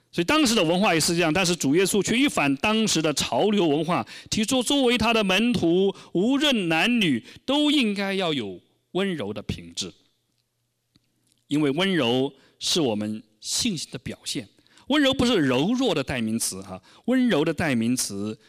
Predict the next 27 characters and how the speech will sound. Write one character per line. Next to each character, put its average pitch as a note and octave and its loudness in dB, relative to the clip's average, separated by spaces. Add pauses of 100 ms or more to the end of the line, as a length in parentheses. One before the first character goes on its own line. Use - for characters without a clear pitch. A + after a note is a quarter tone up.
是 - -4
强 G2+ -6
大 B2 -8
的 G2 -10
信 G2 -6
心。 F2 -12 (1120)
所 - -2
以 C4 2
对 C4 2
于 B3 0
当 C4+ 2
时 A3+ 2
以 G3 2
男 F#3+ 2
性 A#3 0
为 F#3+ 2
主 E3+ -4
的 C#3+ -2
这 C#3+ -4
个 C#3+ -2
男 C3+ 0
权 D3 -2
社 D3 0
会 C3 -2
来 A2 -4
讲 F#2+ -10
呢， F2 -18